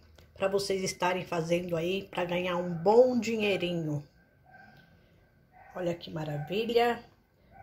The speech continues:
Vão aí curtindo, compartilhando, por favor, ativando o sininho pra receber todas as notificações de cada vídeo que eu postar. E você que é novo por aqui,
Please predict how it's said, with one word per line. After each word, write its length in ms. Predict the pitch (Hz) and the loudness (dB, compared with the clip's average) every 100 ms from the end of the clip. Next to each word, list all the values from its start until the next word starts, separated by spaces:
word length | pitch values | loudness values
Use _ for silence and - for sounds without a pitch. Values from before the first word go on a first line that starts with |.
| - | 2
Vão 240 | 196 214 | 4 6
aí 220 | 208 190 185 | 2 0 -4
curtindo, 760 | 180 - - 208 214 214 220 - - _ - | -10 -14 -10 -8 -6 -6 -10 -12 -20 _ 4
compartilhando, 1120 | 262 262 254 247 - 269 220 226 233 226 202 | 6 6 2 2 0 -4 4 6 6 4 -2
por 180 | - 196 | -4 -6
favor, 580 | 185 175 175 202 202 - - - - - - | -4 -4 -2 -4 -4 -12 -20 -20 -20 -20 -8
ativando 520 | 190 - 226 247 247 | -6 -4 4 6 6
o 40 | 247 | 0
sininho 680 | - 240 240 254 247 208 | -2 0 4 4 2 -2
pra 180 | - 208 | -2 0
receber 640 | 226 233 226 214 220 - | 0 2 0 2 2 4
todas 480 | 240 262 269 247 226 | 8 10 10 6 2
as 100 | 220 | 0
notificações 1000 | 220 220 - - 202 202 190 - 196 190 | -2 -6 -8 -14 -10 -6 -6 -6 -6 -6
de 100 | 180 | -8
cada 360 | - 220 208 208 | -2 0 2 0
vídeo 400 | 180 180 175 175 | 0 -6 -6 -8
que 100 | 175 | -10
eu 60 | |
postar. 680 | 170 170 - - 226 240 - - - - - - - | -8 -8 -8 -2 -2 -2 -12 -20 -20 -20 -20 -20 -6
E 120 | 294 | 0
você 640 | 302 311 302 - 254 254 - - - - - | 10 10 10 10 10 10 2 -20 -20 -20 -8
que 100 | - | 0
é 80 | 233 | 0
novo 460 | 233 220 214 202 | 2 2 2 0
por 240 | 196 180 180 | -8 -2 -2
aqui, 500 | 175 - 277 240 | -2 0 2 2